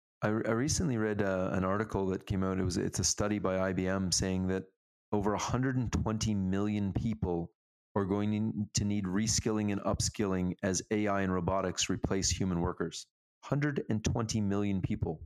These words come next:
In my opinion, A R and V R are the f-, the fastest ways to do this. But you, you mentioned something that really stuck with me. You mentioned that it's a lot more fun. And I think if you look at education as a system,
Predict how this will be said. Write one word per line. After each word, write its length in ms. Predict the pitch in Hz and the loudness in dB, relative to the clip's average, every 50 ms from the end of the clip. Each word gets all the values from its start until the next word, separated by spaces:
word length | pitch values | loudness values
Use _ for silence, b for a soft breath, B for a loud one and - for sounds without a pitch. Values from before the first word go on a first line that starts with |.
| - _ _ _ _ _ _ - | -18 _ _ _ _ _ _ -4
In 240 | - 104 101 95 95 | -2 0 0 2 2
my 180 | 101 110 139 170 | 2 2 0 0
opinion, 440 | 147 - 117 104 101 95 95 98 - | 0 -2 -2 0 0 0 0 -2 0
A 180 | - 107 107 107 | 0 0 0 2
R 340 | 107 104 104 101 101 101 - | 2 2 2 2 2 0 0
and 180 | - 95 92 | 0 0 0
V 100 | 98 101 | 0 0
R 260 | 101 98 98 98 - | 0 2 0 0 0
are 160 | - 92 95 90 | 0 0 0 0
the 80 | 95 | -2
f-, 140 | - - - _ _ _ - | -4 -6 -14 _ _ _ -6
the 80 | 104 | -2
fastest 440 | - - 104 98 95 - 104 92 - | 0 0 0 0 0 0 0 0 0
ways 260 | 101 95 92 - - | 0 0 -2 -4 -6
to 80 | - - | -6 -2
do 160 | 101 104 98 | 0 0 2
this. 240 | 92 95 92 87 - | 2 0 0 0 -2
But 380 | - - - 101 98 - - B B B B B B B B B B _ _ _ _ _ _ - 98 - - - 113 | -2 -2 0 0 0 -2 -4 B B B B B B B B B B _ _ _ _ _ _ -14 -14 -14 -12 -8 -2
you, 200 | 120 120 123 127 | 0 2 2 2
you 160 | 123 120 120 | 2 2 2
mentioned 340 | 127 151 160 - 156 127 - | 2 2 2 2 2 2 2
something 320 | - 127 117 110 113 104 | 2 2 2 2 2 2
that 80 | 101 101 | 2 2
really 160 | 101 101 95 | 2 2 0
stuck 220 | - - 131 127 | 0 0 0 0
with 100 | 127 107 | 0 0
me. 80 | 95 92 | 0 0
You 220 | 95 101 101 95 | 0 0 2 2
mentioned 320 | 101 107 104 - 107 98 101 | 0 0 0 0 0 0 0
that 80 | 101 | 0
it's 160 | 101 - - | 0 -2 -2
a 100 | 98 98 | -2 0
lot 180 | 95 98 98 - | 0 0 0 0
more 140 | 98 92 - | 0 -2 -2
fun. 500 | - - - - 120 120 113 90 - 160 - _ b b b b b b b - | -4 -10 -4 -2 0 0 0 0 -2 -6 -10 _ b b b b b b b -2
And 160 | 101 104 104 | 0 0 2
I 80 | 104 104 | 0 0
think 320 | - - - 143 139 - - | -2 -2 -2 -4 -4 -4 -4
if 140 | 110 - - | -6 -2 0
you 80 | 110 113 | 0 0
look 160 | 139 - - | 2 0 -2
at 80 | - - - | -2 0 -2
education 760 | 117 120 117 113 110 - - 110 107 - - 107 98 98 - - | -2 0 0 -2 -2 0 -2 0 0 0 0 0 0 0 0 -2
as 100 | 90 87 | -2 -2
a 60 | 87 | 0
system, 560 | - - - - - - - 98 87 87 82 | 0 0 0 0 -2 -2 -2 -2 -2 -2 -2